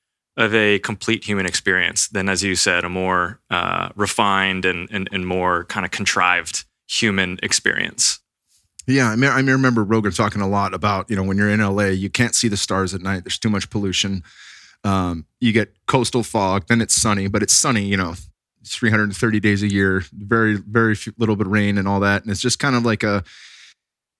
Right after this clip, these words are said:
Speaker 2: there's a way of disconnecting you from your surrounding environment, you know, from, and making life, like, your own little unique perspective of life seem so damn important because you miss out on the whole. I remember Laird Hamilton talking about that. Like, when you get on a big wave, you,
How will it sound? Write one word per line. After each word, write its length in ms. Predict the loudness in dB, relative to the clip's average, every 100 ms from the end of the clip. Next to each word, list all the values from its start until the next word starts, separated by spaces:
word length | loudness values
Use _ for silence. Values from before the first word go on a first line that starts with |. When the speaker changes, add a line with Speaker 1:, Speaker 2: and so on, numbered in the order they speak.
| _
Speaker 2:
there's 540 | -14 -12 -12 -2 0 2
a 40 |
way 200 | 2 4
of 80 | 4
disconnecting 600 | 4 2 2 2 2 0
you 160 | 0 0
from 200 | 0 0
your 100 | 0
surrounding 420 | 0 2 2 0
environment, 540 | 0 0 2 2 0 -4 _ _
you 80 | -2
know, 160 | 0 0
from, 240 | -4 -4
and 240 | 0 0 2
making 440 | 2 2 0 -2
life, 380 | 2 2 2 0
like, 180 | -2 2
your 160 | 0 2
own 240 | 2 4
little 220 | 4 4
unique 360 | 4 2 2 0
perspective 520 | -2 2 0 2 0
of 140 | 0 0
life 280 | 0 2
seem 220 | 0 0 0
so 220 | 2 2
damn 220 | 4 2
important 500 | 0 -2 -2 -2 -6
because 340 | -6 -2 0
you 80 | 0
miss 220 | 0 0
out 160 | 0 0
on 120 | -2
the 80 | -4
whole. 300 | -4 -4 -6 -16 -20 -20 -20 -6
I 40 | 2
remember 220 | 4 4
Laird 220 | 2 4
Hamilton 400 | 4 2 0 -2
talking 300 | -2 -2 -2
about 240 | -2 -2 0
that. 200 | -2 -2
Like, 140 | -4
when 80 | 0
you 120 | 0
get 160 | 2 2
on 100 | 2
a 40 |
big 200 | 0 -2
wave, 440 | 2 2 2 -2 -12 _
you, 240 | -2 -2